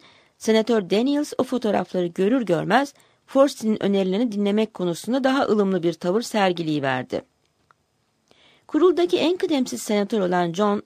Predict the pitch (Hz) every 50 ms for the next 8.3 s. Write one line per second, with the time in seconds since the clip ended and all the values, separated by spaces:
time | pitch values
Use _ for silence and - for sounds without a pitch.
0 | _ _ - - 254 240 214 175 160 147 - - 185 240 302 320 _ _ _ _
1 | _ _ _ _ _ _ - 262 262 277 294 330 339 320 - - - 233 247 269
2 | 294 277 - _ _ _ _ _ - 254 277 294 269 269 240 214 196 202 190 190
3 | 185 185 185 190 185 180 180 - 196 190 - - 185 185 - 285 262 269 254 -
4 | 247 226 220 214 220 214 220 - - 220 202 196 190 196 190 185 190 185 165 165
5 | 175 180 175 170 196 214 - - 170 151 147 143 190 233 294 302 _ _ _ _
6 | _ _ _ _ _ - 330 349 - - 247 220 214 208 196 196 196 - 339 349
7 | 320 302 - 254 247 247 226 220 202 170 175 170 160 147 147 143 139 139 127 131
8 | 120 113 - _ - -